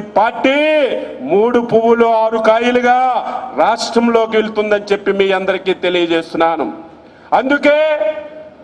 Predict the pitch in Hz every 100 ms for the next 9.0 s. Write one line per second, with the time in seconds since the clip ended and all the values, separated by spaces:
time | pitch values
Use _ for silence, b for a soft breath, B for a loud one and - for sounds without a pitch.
0 | - - - - - - 262 311 311 311
1 | 302 302 294 285 285 294 302 320 320 311
2 | 294 254 - - - - - - 220 262
3 | 254 247 233 240 226 226 226 262 262 269
4 | 262 269 277 262 208 - - - - 175
5 | - 233 247 240 240 247 247 226 151 -
6 | - - 170 185 202 247 277 269 262 254
7 | 254 247 240 240 220 233 233 233 233 240
8 | 226 156 - - - 262 196 208 240 233